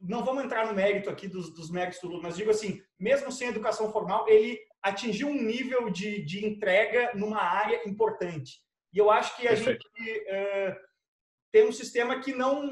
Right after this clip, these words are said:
Speaker 1: não, ou, vamos lá, Fernando Henrique Cardoso na, na ponta extrema, um cara que também atingiu muito numa área acadêmica, no oposto do Lula, depois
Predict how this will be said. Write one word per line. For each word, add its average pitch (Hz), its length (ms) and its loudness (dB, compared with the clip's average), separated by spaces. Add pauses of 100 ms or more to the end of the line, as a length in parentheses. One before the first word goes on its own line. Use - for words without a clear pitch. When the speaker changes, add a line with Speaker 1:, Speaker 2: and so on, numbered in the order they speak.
Speaker 1:
não, 247 640 -4
ou, 190 300 -4
vamos 208 200 -2
lá, 214 140 2
Fernando 208 280 -2
Henrique 214 180 0
Cardoso 196 400 0
na, 175 220 -2
na 170 180 -6
ponta 196 400 -4
extrema, 180 420 -6
um 143 80 -6
cara 180 200 -4
que - 80 -14
também 214 240 -2
atingiu 233 400 -6
muito 269 580 -2 (240)
numa 190 280 0
área 196 160 2
acadêmica, 214 1080 4
no 190 520 -4
oposto 190 500 0
do 220 60 -4
Lula, 214 140 -2
depois 208 260 0